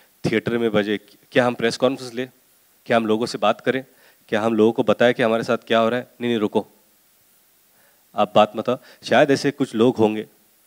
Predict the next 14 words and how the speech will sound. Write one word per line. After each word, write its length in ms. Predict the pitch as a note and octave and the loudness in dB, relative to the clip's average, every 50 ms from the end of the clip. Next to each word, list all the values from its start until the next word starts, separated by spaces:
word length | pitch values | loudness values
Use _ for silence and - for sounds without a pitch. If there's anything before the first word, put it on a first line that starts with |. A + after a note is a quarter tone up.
| _ _ _ _ _ _ | _ _ _ _ _ _
जिन्होंने 260 | - A#2 G#2+ A2+ A#2 A#2 | -8 -6 -4 -4 -4 -4
शायद 220 | - A2+ A2 A2 | -2 -2 -4 -4
फिल्म 220 | - - A#2 A2 | -4 -6 -8 -6
नहीं 160 | A2 G#2+ A2+ C3 | -4 -4 -4 -2
देखी 300 | A#2+ A2+ G#2 - G#2+ F#2+ | -4 -6 -8 -8 -14 -18
है, 120 | F2+ _ _ _ _ _ _ _ _ _ _ _ _ _ _ _ _ _ _ - | -18 _ _ _ _ _ _ _ _ _ _ _ _ _ _ _ _ _ _ -4
उनको 300 | C3 B2 C3 - - D#3 | -4 -2 0 6 4 4
कुम-, 340 | D3 - D3+ D3 D3 D3 - - | 6 6 2 0 0 0 -6 -2
क्यों 160 | - D3+ C#3 | 0 0 2
हम 120 | C3+ C3+ A#2 | 0 0 -2
बताएं 300 | A2 - A2+ G#2+ G#2+ G2+ | -2 -2 0 -2 -2 -2
कि 160 | - A#2 G#2+ | -4 -6 -6
ऐसे 200 | G2 - - A2 | -6 -6 -6 -6
बाहर 300 | G2 F#2+ G2+ G2+ F#2+ | -4 -2 -4 -4 -4